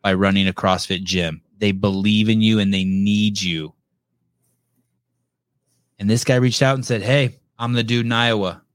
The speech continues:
And, uh, I've been an affiliate for eight years, and I've put every fucking cent into it. And when you hear this guy's story, I've started doing some research on him. It's, it's fucking intense, man. I-, if you, if you work at H Q and you don't wanna feel the heat, don't listen to this one. If you do wanna feel the heat and you like pressure,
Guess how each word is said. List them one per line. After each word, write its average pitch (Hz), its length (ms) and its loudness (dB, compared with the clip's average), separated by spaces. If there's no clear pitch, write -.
And, 107 280 2
uh, 101 240 2
I've 107 140 -12
been 107 140 -4
an 107 100 -2
affiliate 110 400 -2
for 113 140 -2
eight 110 180 0
years, 110 360 2
and 104 80 0
I've 95 80 -4
put 104 160 -2
every 101 200 0
fucking 104 360 -2
cent 101 320 -4
into 95 180 -2
it. 85 100 -4
And 104 120 -4
when 104 100 0
you 104 80 -2
hear 120 340 0
this 135 220 2
guy's 113 280 2
story, 107 520 2
I've 101 80 -8
started 107 200 2
doing 107 160 2
some 107 120 0
research 104 360 0
on 120 160 4
him. 120 140 0
It's, 104 280 -4
it's 117 200 -6
fucking 110 360 0
intense, 117 460 0
man. 101 360 -2
I-, 104 240 -6
if 107 200 -8
you, 110 100 0
if 110 160 -4
you 107 80 0
work 113 220 2
at 120 80 4
H 117 180 0
Q 131 200 2
and 117 100 2
you 107 40 2
don't 110 160 2
wanna 113 200 0
feel 113 220 0
the 104 100 0
heat, 117 260 0
don't 104 180 0
listen 110 280 -2
to 101 40 0
this 98 200 -2
one. 98 160 -2
If 87 100 -6
you 98 60 -6
do 107 180 0
wanna 110 180 2
feel 107 200 -2
the 101 100 -2
heat 107 260 0
and 113 60 -4
you 101 80 -2
like 101 240 0
pressure, 135 500 0